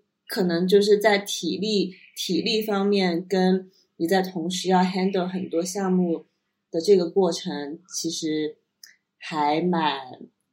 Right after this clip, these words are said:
考验人的。就是你真的有的时候要在很大的压力之下去同时完成好几件事情，你怎么样去梳理你的呃，思维，然后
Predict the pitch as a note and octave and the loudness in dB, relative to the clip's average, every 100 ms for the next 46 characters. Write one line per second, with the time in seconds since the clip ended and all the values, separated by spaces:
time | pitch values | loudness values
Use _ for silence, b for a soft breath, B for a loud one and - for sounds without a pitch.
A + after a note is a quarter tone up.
0 | _ - E3+ - E3 D#3+ D3+ - F#2 F#2+ | _ -10 -8 0 0 0 -4 -8 -6 -6
1 | - - E3 E3 E3 D#3+ D3+ F3+ F#3 F#3 | -6 -4 -6 -4 -4 -4 -6 -2 2 4
2 | F3+ C#3 D#3+ - E3 E3+ E3 E3+ E3 - | 4 0 -4 -4 -2 0 0 -2 -4 -8
3 | - E3 D#3 E3 E3 F3 F3 E3+ E3 F3+ | -4 -2 -2 0 0 0 -4 -6 -8 -6
4 | D#3+ - F3 E3 - - D3+ D#3+ - E3 | -6 -6 -6 -8 -8 -14 -10 -6 0 0
5 | D3 D3+ - D3 C#3+ B B B - D3 | 0 -4 -4 -4 -4 B B B -6 -2
6 | C#3+ - - E3 D3+ - - D3 - - | -2 -4 -6 -4 -2 -2 -4 -4 -6 -8
7 | A#2+ - _ _ - E3 E3 G#2 E3 E3 | -10 -14 _ _ -2 0 0 0 0 0
8 | E3+ E3+ E3 - F3 E3+ D3+ D3+ C3+ C#3+ | 0 -2 -2 -2 -2 0 -2 -2 -6 -4
9 | C#3 C#3 D3 _ _ _ _ D3 C#3 C#3 | -4 -4 -8 _ _ _ _ -6 -4 -2
10 | C#3 C#3 - - - F3+ E3+ D3 C#3+ D3 | -4 -4 -4 -2 2 4 6 6 4 2
11 | C#3 D3 D#3+ D#3 | -2 -2 -4 -4